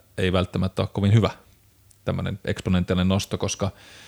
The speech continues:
siinä voi olla sidekudokset aika tiukalla, meidän rakenteet aika tiukalla, että se kerkee tottumaan. Eli siellä on tämmöisiä tietynlaisia biomekaniikan lakeja, mitkä meillä pyrkii meidän kehoa adaptoimaan, eli muokkaamaan sen suuntaisesti, mitä me tehdään.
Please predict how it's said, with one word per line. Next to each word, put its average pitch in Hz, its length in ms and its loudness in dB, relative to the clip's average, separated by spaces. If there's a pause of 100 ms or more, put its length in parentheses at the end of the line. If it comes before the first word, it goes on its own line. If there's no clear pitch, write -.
(680)
siinä 120 260 2
voi 139 120 4
olla 123 100 4
sidekudokset 107 640 2
aika 104 180 2
tiukalla, 101 400 2
meidän 98 140 4
rakenteet 98 440 2
aika 95 160 -2
tiukalla, 98 460 0 (1200)
että 101 200 -2
se 104 80 2
kerkee 104 320 0
tottumaan. 95 460 2
Eli 90 60 0
siellä 98 320 0
on 104 140 0
tämmöisiä 101 280 0
tietynlaisia 98 500 0
biomekaniikan 95 680 2
lakeja, 92 320 0
mitkä 90 300 -4 (160)
meillä 92 300 0 (280)
pyrkii 110 680 0
meidän 90 280 -2
kehoa 92 460 0 (500)
adaptoimaan, 98 720 2
eli 87 100 4
muokkaamaan 95 600 2
sen 95 180 0
suuntaisesti, 92 580 0
mitä 90 200 -2
me 90 100 -2
tehdään. - 380 -12